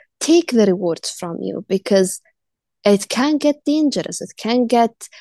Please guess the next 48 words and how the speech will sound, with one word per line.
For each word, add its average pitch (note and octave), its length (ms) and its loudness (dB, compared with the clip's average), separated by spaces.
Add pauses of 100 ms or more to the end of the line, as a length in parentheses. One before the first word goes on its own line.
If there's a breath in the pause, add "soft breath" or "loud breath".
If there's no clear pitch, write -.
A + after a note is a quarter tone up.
(280 loud breath)
uh, G3 160 -2
like, F#3+ 160 -2
if F#3 100 -12
a G3 60 -2
horse G#3 280 0
is F#3 120 -6
pushy C4+ 520 -4
or F3 200 -4 (220 loud breath)
if F3+ 160 -10
you F#3+ 100 -6
do G3 180 0
it A#3+ 120 0
the B3 120 2
wrong A#3 300 0
way, A3 180 0
if G#3+ 120 -4
you G3+ 80 -6
don't G3 200 -6
have A3 160 -6
the G3 80 -8
basics, G3 480 -2
they F3+ 120 -6
can E3 200 -8
bite, A3 500 2
they - 200 -6
can - 200 -10 (380 loud breath)
get F#3+ 220 2
aggressive, G#3+ 760 2
they F#3 140 -2
can, - 240 -12 (240)
it - 200 0
can D4 180 4
be D#4+ 100 6
frustrating C4+ 680 2
for A3 140 0
the G#3 120 0
horse, A#3+ 420 0 (220 loud breath)
especially B3+ 340 0
if - 140 -2
you're G#3+ 180 6
learning G#3 460 2
and D#3+ 120 -12
they're G#3 240 0
learning, F#3+ 440 -6 (260)
there A3 120 2
can D4 200 0
be C#4+ 120 2
mistakes. - 640 -6